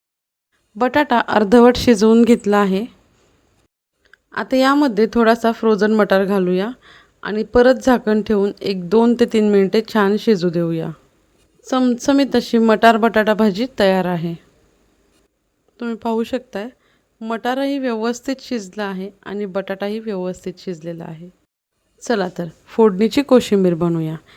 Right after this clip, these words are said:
एक बाउल बारीक कापलेली काकडी घेतलेली आहे, एक बाउल टोमॅटो घेतलेला आहे बारीक कापून. त्यामध्ये घालूया दोन चमचे शेंगदाण्याचा कूट,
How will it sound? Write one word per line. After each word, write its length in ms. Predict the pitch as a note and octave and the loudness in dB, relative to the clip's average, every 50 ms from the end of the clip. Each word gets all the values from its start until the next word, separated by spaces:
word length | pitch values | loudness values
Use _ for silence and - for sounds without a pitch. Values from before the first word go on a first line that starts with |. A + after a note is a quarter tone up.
| _ _ _ _ | _ _ _ _
एक 220 | - - A#3+ G#3+ G#3 | -4 -4 -4 0 2
बाउल 280 | B3 A#3+ G#3+ G3+ G#3+ | 2 2 4 2 0
बारीक 400 | G3+ F3+ G3+ G3+ G3+ G3 A3+ A3+ - - | 0 2 2 2 4 2 0 -4 -2 0
कापलेली 400 | - G#3+ G#3 - F#3 G#3 G#3 G#3+ | 0 0 0 2 -2 0 0 0
काकडी 420 | - A3 G3+ F#3 - F#3+ G3 G#3+ | 2 0 0 0 0 -2 -2 2
घेतलेली 440 | G#3 A#3 A3+ - - F3+ F#3 F3+ F3+ | 2 2 0 0 -2 0 0 2 2
आहे, 300 | F3+ F3 E3+ F3+ G3 A#3+ - _ _ _ - | 0 0 0 -2 -4 -6 -10 _ _ _ -8
एक 200 | G3+ G3+ F#3+ F3+ | -6 -6 -6 0
बाउल 280 | F3+ G3 F#3+ G3 G#3+ C#4 - _ _ _ _ _ _ _ _ | 0 2 2 0 -2 -8 -12 _ _ _ _ _ _ _ _
टोमॅटो 400 | A3+ A3 G#3+ G#3+ A3+ G#3+ - C4 | -4 -2 2 0 0 2 2 0
घेतलेला 460 | A#3+ B3 B3 - - G3 G3 G3 F#3 | 2 2 0 0 0 -2 0 0 0
आहे 220 | F#3 F#3 F#3 G3 G#3+ | 0 -2 -2 -4 -6
बारीक 440 | G3+ F#3 G3 F#3+ F#3 G3 G#3 G3 - | -4 -2 -2 0 0 -2 -4 -6 -4
कापून. 340 | - F3+ F3 D#3 D#3+ F#3 G#3+ A#3 - _ _ _ _ _ _ _ _ _ _ _ _ | -6 -6 -6 -4 -6 -8 -8 -8 -12 _ _ _ _ _ _ _ _ _ _ _ _
त्यामध्ये 340 | A#3 A#3+ B3 B3+ A#3+ C4 B3+ | -2 0 0 2 2 2 2
घालूया 480 | B3 C4+ C4 B3+ B3+ A3+ G3+ G#3 A#3+ B3+ A3 | 4 2 4 4 4 4 2 2 -2 -4 -6
दोन 420 | G3+ F#3 F3+ A3 A3+ A#3 B3 C4 | -10 -4 0 2 4 4 4 2
चमचे 540 | B3+ - C4 A#3+ A3+ G#3 - - G3+ G3+ B3 - _ _ _ _ _ _ | 2 2 0 0 0 -2 -2 -4 -4 -4 -4 -10 _ _ _ _ _ _
शेंगदाण्याचा 680 | - - - A3+ G#3+ G3+ F#3+ G3 F#3+ F#3+ F#3 F#3+ F#3 F#3 | -8 -4 -2 0 2 2 2 2 0 0 0 -2 -4 -6
कूट, 360 | F3+ _ G3+ G#3+ B3+ B3 - | -4 _ -4 -4 -4 -6 -10